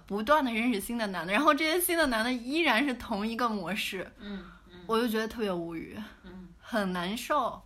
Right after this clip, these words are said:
Speaker 2: 嗯。
Speaker 1: 就也不是说我要站在什么制高点批判一下，
Speaker 2: 嗯。
Speaker 1: 就我承认，那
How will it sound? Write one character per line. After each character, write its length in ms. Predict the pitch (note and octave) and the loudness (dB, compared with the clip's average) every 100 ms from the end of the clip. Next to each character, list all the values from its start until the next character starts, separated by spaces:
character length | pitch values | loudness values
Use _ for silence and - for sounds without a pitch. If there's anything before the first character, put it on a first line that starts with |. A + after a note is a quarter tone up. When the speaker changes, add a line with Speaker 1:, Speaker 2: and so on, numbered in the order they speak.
| - | -16
Speaker 2:
嗯。 160 | A3 F#3 - | -12 -10 -8
Speaker 1:
就 180 | G3 F#4 F4 - | -2 -2 -4 -2
也 160 | A#3+ | 0
不 220 | G3+ A3+ D#4 F4+ | 0 0 0 0
是 60 | E4+ | -2
说 460 | - D4 D4 D4+ D#4+ | -4 -2 -2 -2 -2
我 120 | G#3 | 2
要 160 | G3 | 2
站 260 | G#3+ B3+ B3 | 2 -2 0
在 220 | B3 A3+ | 2 0
什 140 | A3 F#3+ | -2 -6
么 120 | F3+ | -6
制 180 | G3 A#3 | -4 0
高 220 | A3 A3+ | 2 2
点 200 | A3 D#3 F3+ | 0 -4 -6
批 200 | - A#3+ | -6 -6
判 300 | B3 A3+ E3+ | -2 -4 -4
一 140 | D#3 | -8
下， 280 | G3 D#3 E3+ | -6 -4 -2
Speaker 2:
嗯。 60 | |
Speaker 1:
就 140 | G3+ D4 | -2 -4
我 240 | F#3 A3 G3+ | 0 0 0
承 180 | A#3+ | 0
认， 120 | C4 D#4 - - | -2 -2 -8 -10
那 220 | F#4 F#4 | -2 0